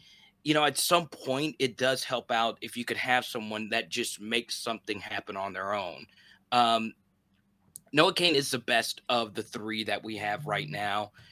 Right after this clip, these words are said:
He's a really good clutch, short yardage back. That is something that he has done throughout his career.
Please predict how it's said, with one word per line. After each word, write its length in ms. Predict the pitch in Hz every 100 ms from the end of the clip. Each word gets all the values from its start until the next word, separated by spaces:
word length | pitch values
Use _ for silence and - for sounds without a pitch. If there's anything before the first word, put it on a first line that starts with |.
| -
He's 160 | 120
a 60 | 127
really 180 | 151 143
good 220 | 131 117
clutch, 360 | - 123 123
short 260 | - 131 117
yardage 600 | 107 113 110 107 - - _ -
back. 460 | 104 113 120 - _ _ _ -
That 160 | 135
is 80 | 143
something 460 | - 131 120 131 113
that 140 | 107
he 220 | - 123
has 180 | 117 95
done 300 | - 107 110
throughout 300 | - 107 104
his 140 | 101
career. 600 | - 98 85 101 113 156